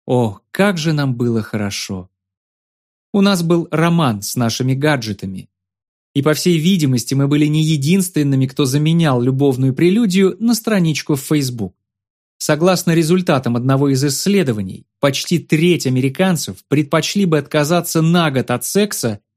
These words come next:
чем на тот же срок расстаться с мобильным телефоном.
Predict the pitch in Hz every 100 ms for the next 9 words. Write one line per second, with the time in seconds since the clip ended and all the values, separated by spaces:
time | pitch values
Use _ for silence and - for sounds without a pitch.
0 | _ - 190 175 175 190 180 135 127 -
1 | 196 202 139 135 - 180 175 139 139 135
2 | 135 131 123 120 151 180 160 107 95